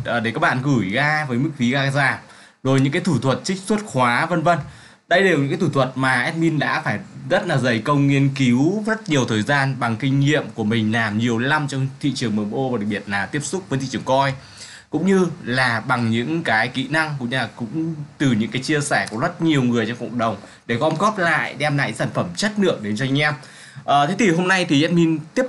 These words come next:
tục đem đến cho các bạn một cái video hướng dẫn cho anh em đến với một cái nền tảng mới của Binance, đó là nền tảng mainnet mới của Binance, ờ, Binance Smart Chain. Hôm nay admin sẽ hướng dẫn cho các bạn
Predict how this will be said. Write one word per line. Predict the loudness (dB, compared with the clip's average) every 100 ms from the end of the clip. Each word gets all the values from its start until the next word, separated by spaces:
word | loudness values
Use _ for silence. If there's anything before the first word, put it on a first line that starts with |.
| 0
tục | 0 2
đem | 0 2
đến | 2
cho | 0
các | 0
bạn | 0 2
một | 2 2 0
cái | 0 2 2 2 0
video | 0 2 2 0 -2 -16 -20 0
hướng | 2
dẫn | 4 2
cho | 2
anh | 2 2
em | 2 -2 -2
đến | 2 2 4
với | 2
một | 0
cái | 0 0
nền | 2
tảng | 0 2 2
mới | 2 2 0 0
của | 0
Binance, | 2 0 0 0 2 2 -2 -14 -20 0
đó | 4 4
là | 4 2 2
nền | 2 2
tảng | 2 2 2
mainnet | 0 0 -2 0
mới | 2 2 2
của |
Binance, | 2 0 0 2 4 4 -2 -18 -6
ờ, | 0 2 2 0 -2
Binance | 2 2 4 2 2 4 4
Smart | 4 0 0
Chain. | 0 0 0 -2 -12 -20 -20 -2
Hôm | 2 4
nay | 4
admin | 2 4 2 4
sẽ | 0
hướng | 2 2
dẫn | 2 0
cho | -2
các | 0
bạn | -2